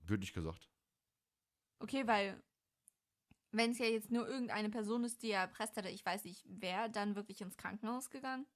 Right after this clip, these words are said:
Speaker 1: Ja, ich glaub schon. Also, es wird ja jemand sein, den du schon vertraust, weil... Ähm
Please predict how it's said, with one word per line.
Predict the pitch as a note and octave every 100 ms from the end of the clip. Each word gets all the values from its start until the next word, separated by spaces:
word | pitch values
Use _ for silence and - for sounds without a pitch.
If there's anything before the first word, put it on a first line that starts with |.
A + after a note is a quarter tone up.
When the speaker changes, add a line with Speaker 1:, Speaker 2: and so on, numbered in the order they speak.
| _ _ _ _ _ _ _ _ _ _ _ _ _
Speaker 1:
Ja, | C#2 F2 A2+ G#2+
ich | -
glaub | A#2+ G#2+
schon. | B2 B2
Also, | G2 F2
es | E2
wird | B2
ja | C3+
jemand | A#2 A#2+ G2+
sein, | G#2+ A#2
den | A2+
du |
schon | G2 G2
vertraust, | F#2+ - A#2 G2+ E2+
weil... | F2 E2+
Ähm | D#2 F2 E2+